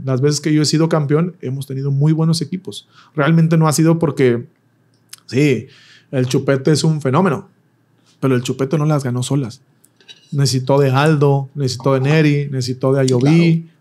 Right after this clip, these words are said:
Speaker 1: O sea, necesitábamos de todos para que la estrella hiciera su papel y pudiéramos ganar. Y es lo mismo que pasa en todos los equipos.
Speaker 2: ¿Tu jugador favorito?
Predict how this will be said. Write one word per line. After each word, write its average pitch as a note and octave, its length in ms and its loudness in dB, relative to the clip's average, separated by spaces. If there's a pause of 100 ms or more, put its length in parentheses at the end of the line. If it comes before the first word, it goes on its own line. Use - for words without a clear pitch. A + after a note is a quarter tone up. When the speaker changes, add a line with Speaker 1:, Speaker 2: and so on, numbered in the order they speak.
Speaker 1:
O C3+ 60 -12
sea, C3 200 -2
necesitábamos D3+ 580 -2
de - 80 0
todos F#3 520 2 (500)
para C3+ 240 2
que C3 100 0
la B2 80 2
estrella G#3 680 2
hiciera D3 380 2
su E3 140 2
papel D3 400 2
y G3+ 60 0
pudiéramos D3+ 460 0
ganar. D3+ 320 -8 (720)
Y C#3+ 140 0
es D#3 60 2
lo F#3 80 2
mismo G#3+ 200 0
que D#3 80 -2
pasa C3+ 200 -4
en B2+ 80 -6
todos B2 120 -6
los A2+ 140 -10
equipos. - 380 -18 (560)
Speaker 2:
¿Tu D3 80 2
jugador C3+ 320 4
favorito? C#3+ 420 0